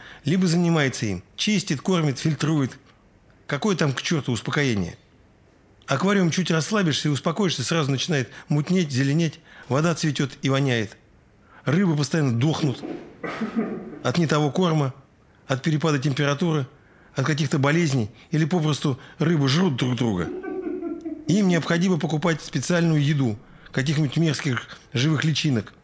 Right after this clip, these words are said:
которых не приходится держать в холодильнике. Кто-то из гостей, допущенных к холодильнику, а это близкие друзья, непременно заорет: «Ой, что это у тебя тут? Я думал, это соус».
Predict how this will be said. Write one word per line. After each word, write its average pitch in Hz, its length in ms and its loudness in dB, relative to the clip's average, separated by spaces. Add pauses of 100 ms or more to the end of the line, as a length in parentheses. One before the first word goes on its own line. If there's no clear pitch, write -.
(120)
которых 127 380 -2
не 135 160 2
приходится 143 580 -2
держать 135 300 2
в - 20 -8
холодильнике. 139 640 0 (1040)
Кто-то 165 320 0
из 151 100 2
гостей, 151 460 0 (100)
допущенных 127 580 0
к - 40 -8
холодильнику, 117 640 0 (360)
а 127 100 2
это 147 120 0
близкие 143 360 0
друзья, 120 280 2
непременно 151 580 2
заорет: 147 300 2 (100)
«Ой, 262 360 4 (220)
что - 180 0
это 214 120 4
у 208 40 4
тебя 190 160 4
тут? 160 300 0 (400)
Я 170 120 4
думал, 220 280 4
это 180 100 2
соус». 185 480 0